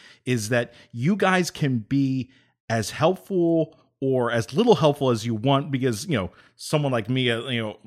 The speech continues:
a self-proclaimed, you know, Walt Disney World expert, but sometimes, you know, you do need those questions answered. So it's so nice to have someone else, not only with Walt Disney World experience, but with Run Disney experience as well, too. Now, th-,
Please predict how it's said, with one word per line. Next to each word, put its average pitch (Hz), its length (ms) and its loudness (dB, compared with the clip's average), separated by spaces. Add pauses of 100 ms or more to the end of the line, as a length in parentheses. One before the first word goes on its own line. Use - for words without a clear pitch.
a 95 80 -4
self-proclaimed, 131 1040 0
you 117 80 -4
know, 104 80 -2
Walt 117 320 0
Disney 127 220 0
World 107 240 -2
expert, 127 360 0
but 110 140 -4
sometimes, 180 400 2 (120)
you 165 80 0
know, 123 100 0
you 123 180 -6
do 160 220 -2
need 147 340 -2 (100)
those 131 200 2
questions 120 400 0
answered. 117 420 -4
So 107 220 -4 (220)
it's - 200 -6
so 156 260 2
nice 139 320 0
to 120 100 -2
have 123 380 0
someone 120 380 -2
else, 117 400 -4 (280)
not 156 120 2
only 180 140 2
with 131 160 0
Walt 110 200 -4
Disney 151 260 2
World 117 200 0
experience, 104 720 -4 (380)
but 117 280 0
with 98 220 -4
Run 95 140 -2
Disney 131 340 2
experience 98 460 -8
as 90 120 -14
well, 95 160 -8
too. 95 320 -6 (480)
Now, 139 280 4
th-, 143 220 -6